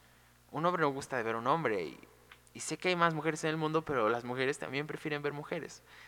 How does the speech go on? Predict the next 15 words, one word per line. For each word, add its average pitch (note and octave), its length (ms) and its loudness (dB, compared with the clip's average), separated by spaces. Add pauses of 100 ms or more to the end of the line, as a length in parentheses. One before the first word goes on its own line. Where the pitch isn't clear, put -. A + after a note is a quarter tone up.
(140)
De A#2 80 -6
hecho, C#3+ 180 -8
hay C3+ 120 -8
una F3 120 -10
competencia A#2+ 440 -10
entre D3+ 160 -12
mujeres D3 400 -10
que - 360 -8
nunca B2+ 300 -8
entenderé C#3+ 640 -4
y - 140 -18
no A#2 100 -10
voy C#3 100 -4
a D3 40 -2
entender, D3+ 420 -4